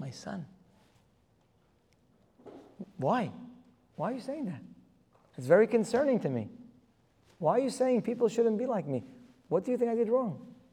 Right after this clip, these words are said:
He says to him, "I lost four hundred zuz because of you." So Hillel tells him, "Be careful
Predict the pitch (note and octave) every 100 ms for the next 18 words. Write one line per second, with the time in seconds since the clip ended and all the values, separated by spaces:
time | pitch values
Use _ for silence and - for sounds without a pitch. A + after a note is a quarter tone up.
0 | _ _ _ _ _ - _ _ _ -
1 | A#2+ D#3+ F#3 F3 C3+ A#2 G2 - - -
2 | _ _ _ _ _ _ C#3+ C#3+ D#3+ A3
3 | G#3 - - G#3+ D#3 G3+ F#3+ F#3 B2 G#3+
4 | D#3+ A2+ C#3+ F3 E3+ D3 A3+ F3+ - -
5 | - - - - - - E3+ - - -
6 | - - - - - _ _ _ _ _
7 | _ _ _ _ _ _ _ _ _ _
8 | _ _ _ _ - - A#2+ A#2+ C3+ E3
9 | E3 E3+ F#3 D3+ A#2+ G#2 G2 - - _
10 | _ _ _ _ _ C#3 D3 - F#3 F3+
11 | D3 A#2+ G#2